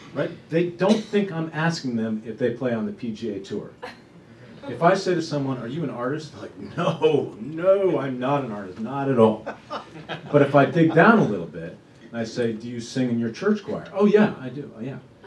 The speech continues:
"Do you sew, you know, costumes for your kids' school play?" "Yes, I love doing that." "Do you pick flowers from your garden to make bouquets?" "One of my passions."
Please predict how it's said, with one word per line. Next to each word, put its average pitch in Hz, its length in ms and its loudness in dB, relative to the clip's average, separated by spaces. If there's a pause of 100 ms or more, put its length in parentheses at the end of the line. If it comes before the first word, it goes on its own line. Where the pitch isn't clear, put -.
(180)
"Do 139 80 -6
you 135 60 -4
sew, 127 440 -2 (100)
you 117 120 -8
know, 107 100 -6
costumes 113 480 -6
for - 80 -12
your 104 100 -8
kids' 110 220 -10
school 104 240 -8
play?" 104 320 -8
"Yes, - 240 -16
I 107 60 -12
love 120 360 -6
doing 101 260 -12
that." - 580 -18
"Do 147 80 -2
you 147 80 -2
pick 160 300 -8
flowers 165 380 -2
from 113 100 -4
your 101 100 -4
garden 127 300 -2
to 92 60 -10
make 101 200 -12
bouquets?" 123 400 -10
"One 120 180 -8
of 120 60 -6
my 117 120 -2
passions." - 680 -12